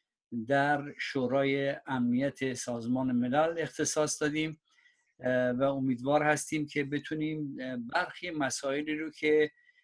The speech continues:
اه، همهٔ ما،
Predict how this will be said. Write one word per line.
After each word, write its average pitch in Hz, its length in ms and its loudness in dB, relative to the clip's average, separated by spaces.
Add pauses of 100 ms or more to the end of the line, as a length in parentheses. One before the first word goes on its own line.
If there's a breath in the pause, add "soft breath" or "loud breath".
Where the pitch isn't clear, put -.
(260 soft breath)
اه، 127 380 0 (920)
همهٔ 170 300 4
ما، 147 380 4